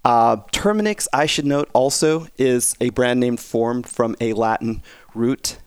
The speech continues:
<laughs> term-, terminus, t-, uh, terminate, et cetera. So, uh, we have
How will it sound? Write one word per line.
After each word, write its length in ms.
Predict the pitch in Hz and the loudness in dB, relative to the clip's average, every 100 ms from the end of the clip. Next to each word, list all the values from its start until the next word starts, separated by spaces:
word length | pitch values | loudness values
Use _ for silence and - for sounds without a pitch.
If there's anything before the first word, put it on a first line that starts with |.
| - | -12
<laughs> 220 | - - - | -10 -8 -4
term-, 400 | - - - - - - - | 0 0 0 -10 -12 -16 -6
terminus, 460 | - 185 180 175 | 0 2 2 0
t-, 160 | - - - - | -2 -6 -6 -2
uh, 180 | 117 120 | 0 0
terminate, 560 | - 139 131 135 - | 0 0 2 0 -2
et 140 | 117 - | -4 0
cetera. 340 | 113 110 113 - - - 214 135 | 0 0 -2 -6 -12 -10 -10 -8
So, 560 | - 156 139 139 139 | -2 2 4 6 4
uh, 220 | - 127 123 | 4 2 2
we 120 | 131 | 0
have 300 | 117 117 - | 0 -2 -4